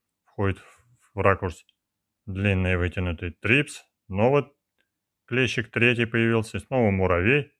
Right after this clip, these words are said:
в нижней части кадра. И на верхней части кадра рыжий цвета муравей. Сейчас появляется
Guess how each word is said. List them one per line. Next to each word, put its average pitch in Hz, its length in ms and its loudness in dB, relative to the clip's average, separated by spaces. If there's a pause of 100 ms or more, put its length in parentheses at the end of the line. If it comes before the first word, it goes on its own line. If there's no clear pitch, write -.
(140)
в 113 60 -8
нижней 123 260 -2
части 120 360 -8
кадра. 113 380 -4
И 190 120 -2
на 143 120 2
верхней 110 340 2
части 98 300 -8
кадра 101 380 -4 (440)
рыжий 110 300 -2
цвета 104 480 -6
муравей. 98 520 0 (400)
Сейчас - 220 -4
появляется 104 680 0